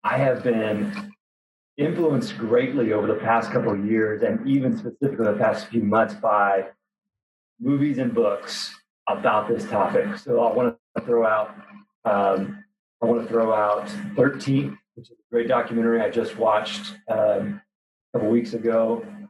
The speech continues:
wanna throw out a book called, um, uh, Just Mercy, which is about, uh, mass incarceration and death penalty. Incredible book. If you can pick it up, do it.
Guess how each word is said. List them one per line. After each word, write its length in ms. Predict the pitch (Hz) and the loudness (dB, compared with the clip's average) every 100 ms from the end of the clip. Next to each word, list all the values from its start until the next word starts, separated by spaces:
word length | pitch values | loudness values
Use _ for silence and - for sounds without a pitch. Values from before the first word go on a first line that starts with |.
| - | -4
wanna 200 | 120 117 | -2 2
throw 160 | 120 | 2
out 60 | 117 | 2
a 100 | - | 0
book 320 | 117 117 - | 2 0 0
called, 560 | - 117 110 107 - - _ - | -2 0 2 0 -2 -8 _ -6
um, 540 | 98 98 95 - - - _ _ _ | 0 2 2 0 -4 -12 _ _ _
uh, 180 | 107 110 | 0 0
Just 300 | - 120 - | 2 2 2
Mercy, 400 | 120 120 143 143 - - - - | 0 0 0 -2 -4 -10 -16 -12
which 180 | - 120 | -4 -2
is 140 | 117 117 | 0 0
about, 440 | 120 113 113 - | 2 2 0 -2
uh, 120 | 120 | -2
mass 360 | 110 117 123 123 | 0 2 0 -2
incarceration 840 | 117 123 117 107 113 113 127 123 - - - _ | 0 2 2 0 2 2 0 0 -4 -14 -20 _
and 360 | 120 110 104 101 | 0 0 0 2
death 240 | 120 120 | 2 2
penalty. 460 | 135 127 127 139 143 - _ _ _ _ _ _ _ - | 0 0 0 -2 -4 -12 _ _ _ _ _ _ _ -4
Incredible 560 | 120 - 127 123 120 | -4 -2 0 0 0
book. 280 | 113 120 131 | 0 0 0
If 100 | 127 | -4
you 60 | 104 | -4
can 160 | 113 | -4
pick 160 | 117 117 | -2 0
it 80 | 117 | 4
up, 300 | 113 113 - 110 | 2 2 -6 -10
do 180 | 107 117 | 0 0
it. 160 | - | 0